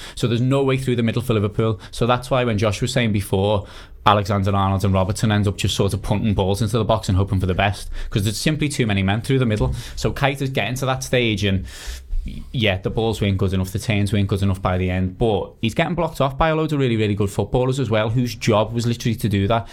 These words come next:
They were so worried about Naby Keita, they were so worried about Henderson and Wijnaldum that they were telling two of their most talented footballers, two of their potential game changers, "You stop them. Don't think about anything else. Don't even try and get near James Rodriguez. Let him do his own thing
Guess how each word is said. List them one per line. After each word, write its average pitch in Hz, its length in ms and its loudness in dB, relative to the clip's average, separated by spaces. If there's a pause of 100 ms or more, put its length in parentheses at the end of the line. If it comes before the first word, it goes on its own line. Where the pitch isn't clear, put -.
(140)
They 120 120 4
were 120 80 0
so 120 200 2
worried 113 320 0
about 120 220 0
Naby 117 220 0
Keita, 107 320 0
they 104 80 0
were 101 80 2
so 104 160 -2
worried 104 360 2
about 110 220 -2
Henderson 107 340 -2
and 110 80 2
Wijnaldum 104 480 0 (220)
that 113 140 -2
they 107 80 2
were 107 80 0
telling 110 340 -2
two 117 240 0
of 117 60 2
their 117 160 2
most 107 220 -2
talented 104 320 -2
footballers, 104 500 0
two 120 180 0
of 110 60 0
their 110 160 2
potential 117 420 -4
game 113 240 0
changers, 98 480 0 (380)
"You 107 160 2
stop - 340 0
them. 98 320 -2 (220)
Don't 113 180 2
think 123 160 0
about 127 240 0
anything 117 280 0
else. 98 220 2
Don't 120 220 2
even 120 160 0
try 123 180 0
and 117 120 0
get 110 200 2
near 113 160 2
James 110 320 0
Rodriguez. 101 560 2
Let 107 140 4
him 113 120 0
do 107 120 0
his 104 120 2
own 101 180 2
thing 101 380 0